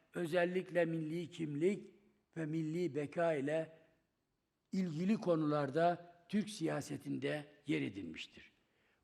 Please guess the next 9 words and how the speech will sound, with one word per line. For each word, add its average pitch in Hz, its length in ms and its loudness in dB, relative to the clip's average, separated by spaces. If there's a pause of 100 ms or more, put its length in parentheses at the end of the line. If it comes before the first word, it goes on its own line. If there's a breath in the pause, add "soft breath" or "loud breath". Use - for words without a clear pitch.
Bu 196 100 4
konulardaki 170 840 8
duruş, 160 640 6 (520)
görüş 170 520 6
ve 151 80 4
icraatları 151 600 4
ile 151 400 6 (400 loud breath)
millet 185 440 8
varlığının 165 920 8